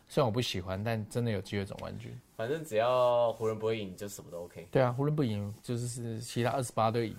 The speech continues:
Speaker 1: 都 OK。<laughs> 反正呢，我觉得战力变化比较大的就是像金块、
Speaker 2: 金块、
Speaker 1: 公牛
Speaker 2: 公牛啦。
Speaker 1: 这种。
Speaker 2: 好，所以我们今天大概就是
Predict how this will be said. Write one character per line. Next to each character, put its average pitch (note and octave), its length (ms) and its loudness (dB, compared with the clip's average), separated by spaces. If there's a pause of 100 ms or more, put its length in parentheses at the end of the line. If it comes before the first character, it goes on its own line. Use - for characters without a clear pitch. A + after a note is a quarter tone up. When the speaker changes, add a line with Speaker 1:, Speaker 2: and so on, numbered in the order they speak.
Speaker 1:
都 - 80 -10
OK。 - 400 -4 (340)
<laughs> A2 400 -14 (400)
反 C#3 220 12
正 B3 180 12
呢， F3+ 300 12
我 C#3+ 160 8
觉 C#3+ 160 12
得 D3 200 12
战 E3 240 10
力 D#3+ 120 10
变 D#3 180 10
化 D3 180 10
比 A2 140 0
较 B2 100 4
大 B2+ 240 6
的 G#2 200 2
就 A2+ 120 -2
是 A#2 160 -2
像 A2 360 2
金 B2+ 260 0
块、 B2+ 340 8 (140)
Speaker 2:
金 A#2 260 -4
块、 A2+ 320 4
Speaker 1:
公 D3+ 280 10
牛 A#2+ 180 8
Speaker 2:
公 D3 220 6
牛 G#2+ 220 6
啦。 G2 60 2
Speaker 1:
这 B2+ 120 6
种。 G#2+ 280 -2 (680)
Speaker 2:
好， F3+ 480 10
所 - 160 0
以 - 20 6
我 E3 60 4
们 C#3+ 80 4
今 C#3+ 100 2
天 D#3+ 120 4
大 D#3+ 140 10
概 D3+ 120 10
就 C#3 100 4
是 A2+ 480 -2